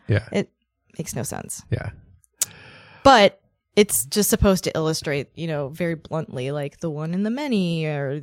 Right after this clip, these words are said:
Speaker 2: the, like, these
Speaker 1: Yeah.
Speaker 2: metaphysical concepts.
Speaker 1: Yeah. Um,
Speaker 2: Meta-ethical concepts.
Speaker 1: meta-ethical concepts, yeah.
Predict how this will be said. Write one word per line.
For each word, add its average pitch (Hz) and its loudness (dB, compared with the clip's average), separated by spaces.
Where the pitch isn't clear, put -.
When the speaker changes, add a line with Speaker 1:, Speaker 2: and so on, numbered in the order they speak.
Speaker 2:
the, 151 -6
like, 156 -8
these 175 -14
Speaker 1:
Yeah. 120 6
Speaker 2:
metaphysical 151 -6
concepts. - -12
Speaker 1:
Yeah. 98 4
Um, 98 2
Speaker 2:
Meta-ethical 160 0
concepts. 147 -4
Speaker 1:
meta-ethical 101 4
concepts, - -14
yeah. - -6